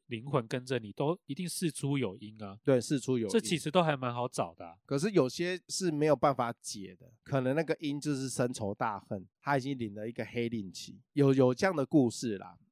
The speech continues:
Speaker 2: 就是你堕胎后的这个小孩，他原本他就是要这辈子，他就是要投胎来。
Speaker 1: 原本就是要跟着你。
Speaker 2: 他本来就是跟着你，然后就是要让你这辈子可能比较辛苦，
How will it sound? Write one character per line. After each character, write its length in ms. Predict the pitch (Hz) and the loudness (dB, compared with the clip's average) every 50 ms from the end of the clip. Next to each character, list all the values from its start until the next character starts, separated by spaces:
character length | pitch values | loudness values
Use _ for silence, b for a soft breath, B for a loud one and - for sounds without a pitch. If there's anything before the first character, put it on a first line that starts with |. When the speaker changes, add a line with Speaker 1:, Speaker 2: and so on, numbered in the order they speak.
| _ _ 147 - | _ _ -12 -6
Speaker 2:
就 80 | - 170 | -4 -4
是 120 | 160 190 | -2 -2
你 120 | 175 131 110 - | -2 -4 -2 2
堕 220 | - 165 143 127 120 | 4 6 6 6 4
胎 260 | - 127 123 123 123 | 2 -2 -4 -4 -4
后 240 | - - 135 120 110 | -2 0 0 0 0
的 120 | 104 98 | 0 -2
这 120 | - 131 | -4 -2
个 140 | 117 - 113 | 0 0 -2
小 240 | 104 - - 98 87 | -2 -2 -4 -6 -6
孩， 340 | 87 - - 90 90 92 104 _ _ - | -8 -10 -14 -14 -14 -16 -20 _ _ -2
他 220 | - 143 151 160 | 2 4 4 4
原 260 | 160 165 123 123 123 135 139 _ | 4 4 4 4 4 2 -2 _
本 320 | - 113 101 92 95 101 104 _ | -4 -4 -4 -6 -12 -18 -20 _
他 140 | - - 135 | -6 -4 -2
就 120 | 131 135 127 | 0 0 0
是 140 | - 143 | 0 2
要 240 | 135 143 131 123 123 | 4 4 4 4 4
这 180 | - - 147 127 | 2 2 2 2
辈 240 | - - 127 110 104 | 2 2 0 0 -2
子， 300 | - - - 95 90 - _ _ | -6 -10 -14 -14 -14 -16 _ _
他 120 | - 131 143 | -4 -2 -2
就 120 | 123 151 | -2 2
是 80 | 135 156 | 4 6
要 120 | 160 156 | 8 8
投 300 | 147 - - 117 113 120 | 6 6 2 0 2 0
胎 260 | - - 123 127 127 | 0 -2 0 0 0
来。 80 | 120 113 | 0 2
Speaker 1:
原 120 | 147 165 | 2 2
本 100 | 185 175 | 2 2
就 100 | 127 147 | 0 0
是 120 | 151 - 165 | 2 2 2
要 40 | 156 | 2
跟 220 | - 165 151 151 | 2 2 0 0
着 140 | 143 135 117 | 0 -2 -2
你。 280 | 107 101 95 92 98 - - | -4 -8 -14 -14 -18 -14 -2
Speaker 2:
他 160 | - 165 175 | 2 2 4
本 160 | 147 175 165 | 6 6 4
来 100 | 147 135 | 4 4
就 120 | 131 147 160 | 2 4 4
是 80 | 165 160 | 4 4
跟 160 | - 160 156 | 4 2 0
着 160 | 143 147 135 | 2 0 0
你， 140 | 120 113 107 | 0 -2 -6
然 160 | 104 107 110 | -6 -2 2
后 180 | 123 139 143 135 | 4 6 6 6
就 140 | - 147 131 | 6 2 0
是 160 | - - 135 | 0 0 0
要 300 | 135 131 127 123 120 127 | 2 4 4 4 2 2
让 200 | 143 135 127 110 | 2 2 2 0
你 80 | 107 | -2
这 160 | 98 - 127 117 | -4 -2 -2 -2
辈 220 | 113 127 117 113 | 0 0 -2 -2
子 140 | - - 101 | -4 -8 -12
可 140 | - 107 98 | -10 -10 -10
能 80 | 95 95 | -10 -10
比 100 | - - | -8 -4
较 140 | 123 113 | -4 -4
辛 280 | 104 - - 107 104 107 | -4 -4 -6 -8 -8 -8
苦， 280 | - - - 98 - | -10 -12 -12 -12 -12